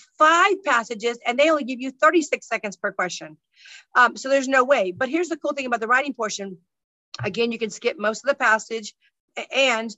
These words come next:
um, they only use thirteen recurring problems on the test. And there's a, a pattern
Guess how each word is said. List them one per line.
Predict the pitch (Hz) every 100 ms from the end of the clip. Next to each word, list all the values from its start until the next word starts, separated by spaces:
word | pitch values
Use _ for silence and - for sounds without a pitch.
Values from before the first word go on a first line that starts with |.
| _ _ _ _ _
um, | 220 214
they | 226 262
only | 285
use | 254 262 -
thirteen | 254 240 269 226
recurring | 220 240 220
problems | - 226 202 175 165 165 - _
on | 214 214
the | 208
test. | 240 175 165 - _ _ _ 254
And | 262 277 294 226
there's | 247 240 202 - _ _ _ _ 170
a, | 214 -
a | 208
pattern | 185 262 262 269 285 302